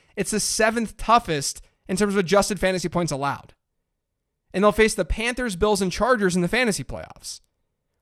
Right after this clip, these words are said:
Those are all bottom ten matchups for fantasy wideouts. I like Jerry Jeudy long term. He was my second favorite wide receiver in this year's draft class,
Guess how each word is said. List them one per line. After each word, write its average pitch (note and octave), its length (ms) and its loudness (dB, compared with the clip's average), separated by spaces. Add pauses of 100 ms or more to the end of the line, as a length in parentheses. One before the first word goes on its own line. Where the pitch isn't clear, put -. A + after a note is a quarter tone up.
(120)
Those A#3+ 200 8
are B3+ 140 6
all B3 160 4
bottom G#3+ 420 2
ten A3 240 0
matchups G3 400 0
for F3 80 -6
fantasy F3+ 380 0
wideouts. - 580 -12 (640)
I G#3+ 200 6
like A3+ 280 4
Jerry A#3 300 6
Jeudy A3 280 2
long E3 300 2
term. A3 460 0 (100)
He G3+ 140 0
was G3 120 6
my F#3+ 80 2
second G#3+ 360 0
favorite G3+ 260 4
wide F#3+ 260 4
receiver F#3+ 380 2
in F3 60 4
this D#3+ 160 0
year's C#3+ 160 -2
draft F#3+ 340 0
class, G3 420 2